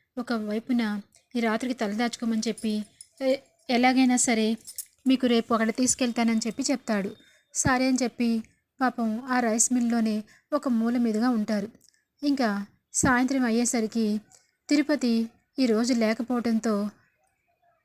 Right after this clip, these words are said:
రామరాజు మాత్రమే రైస్ మిల్లు క్లోజ్ చేసుకుని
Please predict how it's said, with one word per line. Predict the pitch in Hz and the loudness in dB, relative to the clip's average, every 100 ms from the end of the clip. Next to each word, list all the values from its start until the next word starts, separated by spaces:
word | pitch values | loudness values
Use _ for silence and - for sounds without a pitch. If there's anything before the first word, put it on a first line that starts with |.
| _ | _
రామరాజు | 240 233 247 269 262 247 | 0 2 4 4 2 2
మాత్రమే | 226 233 262 240 220 226 - - _ | 2 2 2 2 2 -2 -8 -20 _
రైస్ | 240 240 254 | 2 2 4
మిల్లు | 269 240 | 2 2
క్లోజ్ | 233 226 240 | 0 0 0
చేసుకుని | 247 226 233 214 202 | -2 0 0 0 0